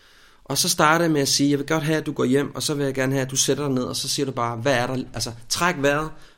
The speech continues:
og du skal ikke gøre det, mens du sidder og kører bil og spiser chips og hører, øh,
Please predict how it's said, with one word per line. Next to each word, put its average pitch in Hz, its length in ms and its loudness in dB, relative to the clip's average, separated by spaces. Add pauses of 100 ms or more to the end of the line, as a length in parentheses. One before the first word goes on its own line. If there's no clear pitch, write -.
(120)
og 120 80 -8
du 117 40 -6
skal 117 120 0
ikke 180 100 2
gøre 147 140 4
det, 151 80 2
mens 139 160 2
du 143 80 -8
sidder 139 200 2
og - 60 -6
kører 123 140 2
bil 123 420 2
og 104 260 2
spiser 107 300 -2
chips 123 400 0
og 101 320 -2
hører, 95 500 0
øh, 90 200 -4